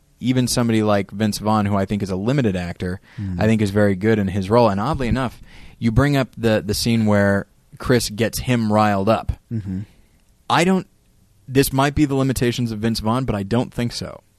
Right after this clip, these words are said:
Speaker 1: I think it's Vince Vaughn playing the character as if, like, almost getting, like, mock riled up. Like, it's like,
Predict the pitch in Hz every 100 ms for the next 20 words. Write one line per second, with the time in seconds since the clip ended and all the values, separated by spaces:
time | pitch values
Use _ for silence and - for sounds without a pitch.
0 | _ 107 - 120 110 95 104 117 110 104
1 | 107 107 104 - - - 120 120 107 113
2 | 104 101 101 101 98 101 92 - - _
3 | - _ _ _ _ _ _ _ _ _
4 | _ _ _ - _ - 147 160 147 -
5 | - _ 120 127 123 117 110 104 85 -
6 | - _ _ 101 95 92 101 165 - -
7 | - 233 139 151 165 165 170 175 - -
8 | _ _ _ _ _ _ _ _ _ 123
9 | 120 - - - 113 117 110